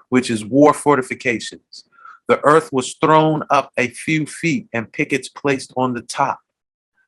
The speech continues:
I have seen old volumes in which they represented, in which they are represented in their engravings. The Arikara and the Mandan villages are still fortified in this way. So he's identifying the indigenous Ballers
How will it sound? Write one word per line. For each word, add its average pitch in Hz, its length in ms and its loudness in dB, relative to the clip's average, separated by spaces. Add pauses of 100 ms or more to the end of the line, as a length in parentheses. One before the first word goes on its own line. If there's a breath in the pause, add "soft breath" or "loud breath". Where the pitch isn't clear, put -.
I 123 100 4
have 127 140 2
seen 131 500 -4
old 131 280 4
volumes 135 500 2
in 104 140 -12
which 120 200 -4
they 110 140 -2
represented, 123 800 -4 (280)
in 120 60 -6
which 131 160 0
they 135 120 2
are 123 120 2
represented 123 560 -2
in 110 140 -10
their 110 160 -2
engravings. 127 760 -4 (460 soft breath)
The 113 200 -2
Arikara 143 840 2 (100)
and 113 200 -6
the 110 80 -2
Mandan 131 600 -2
villages 113 600 -4
are 127 120 2
still 156 360 0
fortified 143 680 0
in 117 120 -12
this 113 200 -12
way. 117 220 0 (380 loud breath)
So 131 160 4
he's 131 160 4
identifying 123 800 0
the 95 120 -10
indigenous 120 580 -6 (200)
Ballers 135 640 2